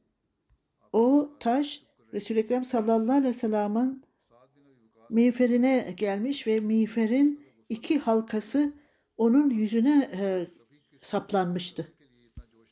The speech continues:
O kardeşinin yaptığı bu davranıştan dolayı savaşta hiçbir kimseyi bu kadar öldürmeyi arzu etmemişti, kardeşini öldürmek gibi.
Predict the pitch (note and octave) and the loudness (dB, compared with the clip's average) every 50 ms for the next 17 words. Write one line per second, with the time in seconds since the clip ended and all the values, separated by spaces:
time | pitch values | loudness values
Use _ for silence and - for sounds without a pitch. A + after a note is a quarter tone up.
0 | _ _ A3+ B3+ C#4+ C#4 - A#3+ A#3 A3+ A#3 A#3 A3+ - A#3 C4 D4+ D4+ C4 A3 | _ _ -2 0 0 0 0 0 0 0 0 -2 -2 0 0 0 2 0 0 -2
1 | G#3 G#3 - A3+ A3 G#3 C4+ C#4+ B3 A3+ G#3+ G#3+ G#3 G#3 G3+ - - - A#3+ A#3 | -4 -4 -4 -4 0 0 0 0 0 -2 -2 -2 -4 -6 -6 -6 -4 -4 -2 -2
2 | G#3+ F#3+ F3 F3 F3 F3 F3+ G3+ A3+ A3+ - _ _ _ _ _ _ _ _ _ | -2 -4 -2 -2 -4 -2 -4 -6 -6 -8 -12 _ _ _ _ _ _ _ _ _
3 | - - - A3+ A3 A3+ A3+ A3 - - B3+ B3+ C4+ C4 C4 - _ _ _ _ | -12 -4 -2 0 2 2 0 0 -2 -2 -2 0 0 -2 -6 -12 _ _ _ _
4 | _ _ _ - - E4+ F4 E4+ - - C4+ B3 A#3 - - A#3+ A3+ A3 - A3+ | _ _ _ -2 0 0 0 0 -4 -4 -4 -4 -4 -4 -4 -4 -4 -2 -2 -2
5 | A3 A3+ A#3 A#3 C#4 - B3 A3+ G#3+ A3 A3+ A#3 A3+ A3+ - G#3 G#3 G#3 G3 G#3+ | 0 0 -2 -2 -2 -2 -2 -2 0 0 0 0 0 0 0 2 2 2 2 0
6 | A3 G#3 G#3+ A3 A3 A3+ - G3+ G#3 G#3 G3 - - - B3 B3 - G#3+ F3+ F3 | -2 0 -2 -2 -2 -2 -2 -4 -4 -4 -4 -4 -4 -4 -6 -6 -6 -8 -8 -8
7 | F3 - - - E3+ - F#3+ F3 F3 E3+ F3 F3 - F3+ F3 D#3+ D#3+ E3+ E3+ E3+ | -10 -10 -10 -12 -8 -4 -4 -4 -2 -4 -6 -8 -8 -6 -4 -2 -2 -2 -2 -4
8 | E3+ E3 E3+ E3+ E3+ - _ _ - E3+ D#3 D3+ D#3 | -6 -6 -6 -8 -10 -14 _ _ -8 -6 -6 -4 -8